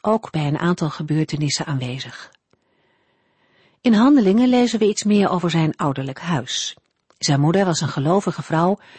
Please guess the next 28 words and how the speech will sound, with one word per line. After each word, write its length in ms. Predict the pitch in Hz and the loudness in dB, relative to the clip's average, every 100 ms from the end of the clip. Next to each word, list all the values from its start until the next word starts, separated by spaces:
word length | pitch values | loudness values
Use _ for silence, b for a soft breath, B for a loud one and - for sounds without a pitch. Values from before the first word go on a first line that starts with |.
| B B | B B
en 100 | - | 0
heeft 220 | 226 254 - | 2 2 0
een 100 | 151 | -4
groot 440 | - 214 214 226 | -4 0 0 0
huis 280 | 175 175 170 | 0 -2 -2
met 180 | 160 - | -4 -4
bedienden. 420 | 139 147 135 139 _ _ _ b b b b | -8 -8 -10 -16 _ _ _ b b b b
Het 120 | 220 | 0
is 120 | 233 | 2
een 120 | 202 | 4
huis 340 | 175 196 247 240 | 4 4 2 2
waar 220 | 151 139 _ | -2 -2 _
andere 320 | 180 180 170 | 0 0 0
christenen 540 | - - 156 - 156 143 | -2 -2 -2 -2 -4 -4
gastvrij 600 | - 190 - - 160 151 | -2 -4 -4 -4 -2 -2
ontvangen 440 | 160 151 147 139 | -4 -4 -4 -2
worden. 280 | 131 131 131 _ b b b b b b b | -4 -8 -10 _ b b b b b b b
Een 100 | b | b
plaats 460 | 196 208 226 220 - | 0 2 2 0 -2
ook 180 | 190 190 | -2 0
waar 160 | 175 | 0
ze 120 | 165 160 | -2 -2
bij 120 | 156 | 0
elkaar 400 | 147 - 170 165 | 0 0 -2 -2
komen 360 | - 143 139 | -2 -2 -2
om 120 | 147 131 | -4 -8
te 120 | 139 | -6
bidden. 360 | 160 180 117 | -4 -4 -6